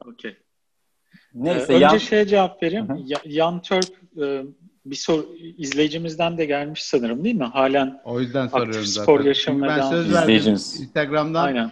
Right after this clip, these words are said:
Speaker 3: İzleyicilerimize söz verdim bu konuları ele alacağız diye. Onları değinmek istiyorum ara ara. O yüzden soruyorum.
Speaker 1: Önce Yan Törp kimdir bilmeyen izleyiciler için hızlıca bilgi verelim.
Speaker 3: Ayak numarası
Speaker 1: Avustralya'da,
Speaker 3: elli beş.
Speaker 1: e, aynen. <laughs> Efsane
Speaker 2: Oha.
Speaker 1: bir yüzücü ve, e, şey,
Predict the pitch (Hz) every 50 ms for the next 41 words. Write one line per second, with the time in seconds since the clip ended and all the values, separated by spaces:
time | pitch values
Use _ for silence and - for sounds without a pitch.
0 | - - - - _ - 160 160 151 151 165 170 165 165 160 156 160 151 165 160
1 | - 170 170 170 160 156 151 143 135 127 131 131 127 - 143 131 131 131 131 135
2 | 131 131 135 135 135 131 127 143 143 139 143 175 196 196 175 151 143 147 143 139
3 | 139 135 143 139 131 139 139 135 139 - - 127 113 107 104 101 101 98 98 95
4 | 92 98 104 110 104 98 104 98 95 - 101 98 95 95 98 - 147 147 160 170
5 | - 202 196 185 170 165 170 175 175 - - 196 190 190 190 - - - - 196
6 | 190 185 175 175 165 156 139 147 156 151 156 160 160 156 160 151 147 170 - 143
7 | 123 127 127 135 139 131 135 143 143 147 143 - - - 135 127 127 _ _ _
8 | - 131 120 127 127 127 135 135 127 127 127 131 139 147 160 147 135 147 170 220
9 | 214 - - - 151 151 135 120 131 139 175 175 170 170 170 180 170 170 180 180
10 | 175 147 131 131 131 135 135 135 135 135 - - - - - - - - - -
11 | - _ _ - - _ _ - - 143 156 165 156 156 156 143 139 - - -
12 | - - 220 233 226 196 - 156 156 151 117 120 180 185 190 185 - 190 190 196
13 | 196 185 165 160 165 160 175 180 170 180 208 233 226 - - _ _ _ _ _
14 | _ - 147 175 190 190 156 156 156 143 143 139 135 135 143 135 - - - 165
15 | 139 - -